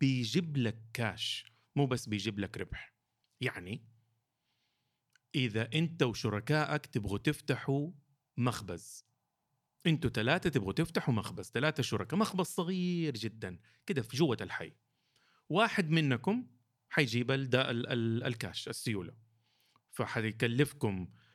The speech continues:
المخبز مية وخمسين ألف ريال، هو حيحطها وفي المقابل حياخد خمسين في المية من المخبز. كاش is king،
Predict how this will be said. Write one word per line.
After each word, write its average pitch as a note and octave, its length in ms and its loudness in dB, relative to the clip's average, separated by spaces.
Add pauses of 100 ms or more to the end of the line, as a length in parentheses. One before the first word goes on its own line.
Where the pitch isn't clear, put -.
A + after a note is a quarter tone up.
(180)
المخبز G2+ 800 0
مية B2+ 180 4
وخمسين A2+ 500 0
ألف B2 220 -2
ريال، E3+ 340 0 (420)
هو A#2+ 120 4
حيحطها D3 460 0
وفي A#2 180 0
المقابل C3 480 2
حياخد D3 520 0 (160)
خمسين B2+ 340 0
في A#2 100 -2
المية A#2+ 260 0
من A2+ 120 0
المخبز. G2+ 480 -4
كاش D3 260 0
is G#2 40 -2
king، - 200 -12